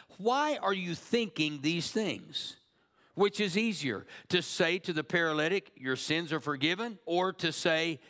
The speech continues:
'Get up, "Take your mat and walk. But that you may know that the Son of Man has authority on earth to forgive sins," he said to the paralytic, "I tell you, get up, take your mat,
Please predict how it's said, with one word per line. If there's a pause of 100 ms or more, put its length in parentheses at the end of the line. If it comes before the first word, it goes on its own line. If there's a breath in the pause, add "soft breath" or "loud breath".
(220 loud breath)
'Get
up, (340 soft breath)
"Take
your
mat
and
walk. (240 loud breath)
But
that
you
may
know (220 loud breath)
that
the
Son
of
Man
has
authority
on
earth
to
forgive
sins," (280 loud breath)
he
said
to
the
paralytic,
"I
tell
you, (320 loud breath)
get
up, (280 loud breath)
take
your
mat,